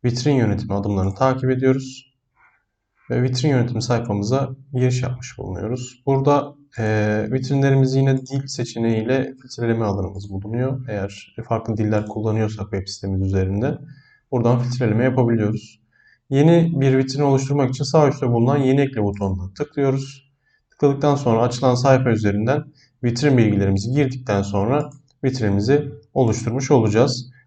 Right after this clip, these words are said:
Öncelikle bir vitrin adı girmemiz gerekiyor. Şöyle çok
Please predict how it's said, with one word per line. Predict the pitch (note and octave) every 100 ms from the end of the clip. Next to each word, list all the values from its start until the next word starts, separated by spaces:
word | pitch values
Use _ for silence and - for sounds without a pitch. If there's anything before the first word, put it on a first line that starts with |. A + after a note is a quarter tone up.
| -
Öncelikle | D3+ D#3 E3+ E3
bir | E3+ D#3+
vitrin | E3 - F3 E3+ -
adı | C#3+ C3+ D#3+ C3
girmemiz | A#2+ G#2+ G#2+ G2+ G2+
gerekiyor. | G2+ G2+ G2 B2+ C#3 E3 - - - -
Şöyle | - C#3+ C3 C#3 - - - _ _ _ _ _ _ _ _
çok | - D#3 D3+ -